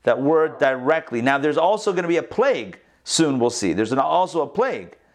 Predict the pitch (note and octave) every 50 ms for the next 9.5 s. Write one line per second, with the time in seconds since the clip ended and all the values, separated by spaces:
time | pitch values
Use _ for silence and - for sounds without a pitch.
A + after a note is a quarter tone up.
0 | _ _ _ - - _ _ _ - - - C#3+ C3+ D3 D#3+ D3+ - - G3+ A#3
1 | A3+ F#3 - A#3+ B3+ G3 B2 G2 A2 C3+ F#3 F#3+ A3 A3 - F#3 F#3+ G3+ G#3 G#3+
2 | F#3+ C3 - - - _ - C3+ C#3 D#3 E3+ F3 F3 - - - - - - _
3 | - C3 B2 - - F#3+ G#3+ G#3 F3+ G3+ E3+ F3 F#3+ G3 F#3+ F#3+ F#3+ E3 C3+ B2+
4 | G3 A#3+ C4+ B3+ A#3+ - - - G3+ G#3+ A3+ G#3+ A3 G#3+ G3 G3+ G#3 G#3 F#3 F#3
5 | F#3 F3 F#3 A3 A#3 A3+ F3+ C3+ - - - _ _ _ - D3 D#3 D#3 D#3+ E3+
6 | F3+ G3+ - G3 F#3+ F#3+ G3+ A3 A#3 A3 G#3+ - - _ _ - - D3+ C#3 C#3
7 | C3+ - - C#3+ D3 E3+ G3 G3 F3+ - - F3 E3 D#3+ D#3+ E3 E3 D3 E3+ D#3+
8 | D#3+ D#3 D#3 D3 C3+ - - D#3 D3+ D3 C#3 C3 C3 C#3 C3 B2+ B2+ B2+ B2+ B2+
9 | A#2+ G#2+ A#2+ A#2+ G#2+ - F2+ D#2+ -